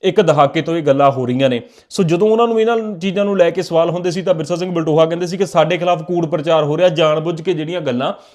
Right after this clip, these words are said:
ਅਕਾਲੀ ਦਲ ਵੱਲ ਸਿੱਧਤ ਕੀਤੀਆਂ ਜਾ ਰਹੀਆਂ ਨੇ ਜਾਂ ਇੱਦਾਂ ਦੇ ਜਿਹੜੇ ਇਲਜ਼ਾਮ ਆ। ਹੁਣ ਇਹ ਕਈ ਗੱਲਾਂ ਨੇ, ਦੇਖੋ ਜੀ, ਹੁਣ ਇਹ, ਇਹ, ਅ, ਅ, ਇਹਨੂੰ ਤੁਸੀਂ ਕੂੜ ਪ੍ਰਚਾਰ ਕਹਿ ਕੇ actually ਇਹਨੂੰ ਤੁਸੀਂ, ਅ, ਪਰੇ ਨਹੀਂ ਕਰ ਸਕਦੇ, ਕਿਉਂਕਿ ਇਹ ਗੱਲਾਂ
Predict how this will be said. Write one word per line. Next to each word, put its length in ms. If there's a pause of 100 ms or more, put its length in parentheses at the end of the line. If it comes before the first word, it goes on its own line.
(200)
ਅਕਾਲੀ 320
ਦਲ 180
ਵੱਲ 440
ਸਿੱਧਤ 440
ਕੀਤੀਆਂ 360
ਜਾ 180
ਰਹੀਆਂ 220
ਨੇ 160
ਜਾਂ 260
ਇੱਦਾਂ 260
ਦੇ 80
ਜਿਹੜੇ 240
ਇਲਜ਼ਾਮ 400
ਆ। 120 (760)
ਹੁਣ 320 (100)
ਇਹ 240 (520)
ਕਈ 200
ਗੱਲਾਂ 300
ਨੇ, 100
ਦੇਖੋ 260
ਜੀ, 100
ਹੁਣ 400
ਇਹ, 160
ਇਹ, 540
ਅ, 40
ਅ, 420
ਇਹਨੂੰ 280
ਤੁਸੀਂ 220
ਕੂੜ 280
ਪ੍ਰਚਾਰ 400
ਕਹਿ 180
ਕੇ 160
actually 240
ਇਹਨੂੰ 320 (160)
ਤੁਸੀਂ, 220 (220)
ਅ, 40
ਪਰੇ 360
ਨਹੀਂ 160
ਕਰ 180
ਸਕਦੇ, 380 (540)
ਕਿਉਂਕਿ 400 (280)
ਇਹ 140
ਗੱਲਾਂ 440